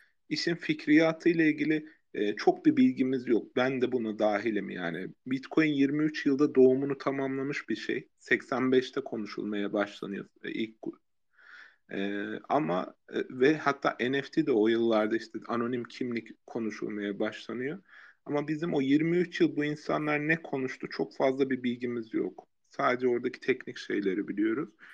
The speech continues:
Hani süper kahraman filmlerinde şey vardır ya,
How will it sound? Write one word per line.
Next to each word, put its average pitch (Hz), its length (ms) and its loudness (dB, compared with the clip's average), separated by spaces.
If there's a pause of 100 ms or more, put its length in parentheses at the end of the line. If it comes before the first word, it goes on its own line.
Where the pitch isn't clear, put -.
(360)
Hani 120 260 -4
süper 147 460 0
kahraman 147 460 0
filmlerinde 143 580 -2
şey 143 280 2
vardır 147 380 2
ya, 101 280 -2